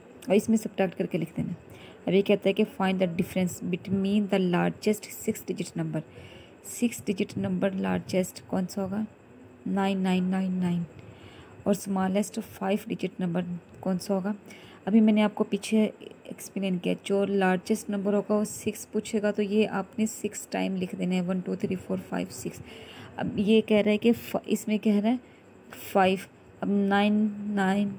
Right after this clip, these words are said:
नाइन नाइन, ये five bar लिख देना और इसको आप लोगों ने subtract करके लिख देना।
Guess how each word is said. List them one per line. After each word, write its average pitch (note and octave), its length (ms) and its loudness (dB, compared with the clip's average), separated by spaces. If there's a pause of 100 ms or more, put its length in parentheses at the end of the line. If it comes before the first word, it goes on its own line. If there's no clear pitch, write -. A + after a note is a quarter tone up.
नाइन G3 500 2 (140)
नाइन, F3 260 4
ये G3 100 6
five F#3+ 360 4
bar E3+ 180 4
लिख E3 200 -2
देना F3+ 160 0
और - 160 0
इसको - 280 0
आप G3 200 2
लोगों F#3+ 180 0
ने G3+ 60 0
subtract - 460 -2
करके F3+ 220 -2
लिख E3 200 -4
देना। - 180 -10